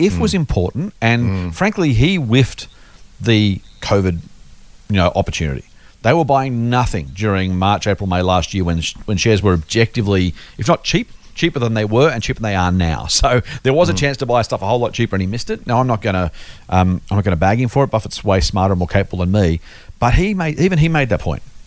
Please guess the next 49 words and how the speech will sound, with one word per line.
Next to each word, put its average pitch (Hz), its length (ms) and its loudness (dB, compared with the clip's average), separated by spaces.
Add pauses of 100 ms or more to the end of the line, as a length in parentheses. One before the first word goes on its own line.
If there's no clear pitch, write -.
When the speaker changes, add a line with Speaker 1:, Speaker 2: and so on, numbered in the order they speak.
(260)
Speaker 2:
Mm. 90 140 -4
Speaker 1:
You 82 60 -2
know, 107 180 0
if 160 240 0
rates 135 300 -2
stay 113 240 -4
low, 101 220 -2
shares 101 340 -2
are 90 160 2
cheap. - 240 0
It - 80 -4
was 113 120 0
that 120 140 2
very 120 260 2
clear 143 260 -2
point 151 380 -2
that 101 220 2 (300)
rate, 131 200 0
the, 123 100 0
the 110 220 -4
rate 190 180 -2
matters, 160 380 0
right? 80 240 -4
And 143 120 -6
so 156 260 4 (360)
Speaker 2:
Yeah. 80 200 -4
Speaker 1:
maybe 220 260 0
we 214 100 -2
can't - 460 0
prognosticate, 143 580 -4
maybe 143 280 0
we 156 80 0
can't 127 260 0
ever 110 140 0
guess. 107 460 0 (640)
But 139 120 2
also, 185 360 0
if, - 240 -6
if, - 480 -6
if - 180 -4
we're 208 80 4
in 196 40 2
a - 20 0
situation 147 300 0
where, 131 100 2
let, 85 180 -4
let's, - 260 -4
let's - 200 -4
be 95 200 -8